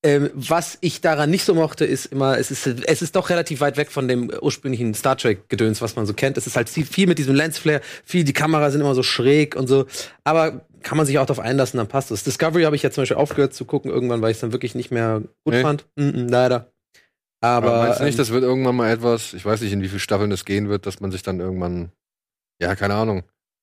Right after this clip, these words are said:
Speaker 2: So.
Speaker 1: Du, es, es modernisiert sich einfach alles und ich glaub, da bin ich einfach ein
Speaker 2: Wenn,
Speaker 1: bisschen
Speaker 2: wenn nichts mehr
Speaker 1: altmodisch.
Speaker 2: anderes da ist, guck ich halt daran.
Speaker 1: Genau, genau. Ich glaub, ich bin so ein bisschen Gewohnheitstier und zu altmodisch, gebe ich auch offen und ehrlich zu.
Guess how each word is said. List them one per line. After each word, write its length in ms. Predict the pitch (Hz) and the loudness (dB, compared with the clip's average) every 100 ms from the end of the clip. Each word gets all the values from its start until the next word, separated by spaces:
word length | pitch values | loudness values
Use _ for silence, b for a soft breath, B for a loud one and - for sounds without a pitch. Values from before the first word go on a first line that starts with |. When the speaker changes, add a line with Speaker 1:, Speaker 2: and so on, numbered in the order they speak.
| - B - | -20 B -2
Speaker 2:
So. 160 | 104 | 2
Speaker 1:
Du, 80 | 220 | 4
es, 100 | 214 | 2
es 220 | 180 180 | 2 2
modernisiert 500 | 190 202 196 165 196 | 4 4 4 4 2
sich 140 | 190 165 | 2 2
einfach 180 | 139 - | 2 2
alles 180 | 139 135 | 2 2
und 80 | |
ich 80 | 131 | 0
glaub, 180 | - 151 | 0 0
da 120 | 156 | 2
bin 120 | 147 | 2
ich 140 | 165 151 | 2 2
einfach 160 | 151 | 2
ein 60 | 143 | 2
Speaker 2:
Wenn, 80 | 131 139 | 2 2
Speaker 1:
bisschen 120 | 147 | 2
Speaker 2:
wenn 60 | |
nichts 140 | 165 175 | 2 2
mehr 80 | 175 | 2
Speaker 1:
altmodisch. 200 | 175 170 | 2 2
Speaker 2:
anderes 320 | 175 160 - | 0 0 0
da 280 | 135 143 147 | 2 2 0
ist, 160 | 139 | -2
guck 140 | - 131 | -2 0
ich 100 | 131 | 0
halt 120 | 113 | 2
daran. 220 | 107 101 | 2 4
Speaker 1:
Genau, 320 | 175 165 135 | 4 4 2
genau. 260 | 120 143 131 | 2 2 2
Ich 100 | 131 | 2
glaub, 100 | 185 | 2
ich 100 | 175 | 0
bin 80 | 208 | 0
so 80 | 185 | 0
ein 40 | |
bisschen 440 | 185 - 190 175 | 0 2 2 2
Gewohnheitstier 600 | 151 160 185 160 - 165 | 2 2 2 0 0 0
und 100 | 147 | 2
zu 120 | 147 - | 2 2
altmodisch, 380 | 151 156 143 | 2 2 0
gebe 120 | - 143 | 2 2
ich 60 | |
auch 40 | 135 | 2
offen 160 | - | 0
und 60 | 135 | 0
ehrlich 180 | 123 127 | 0 0
zu. 220 | 139 | -4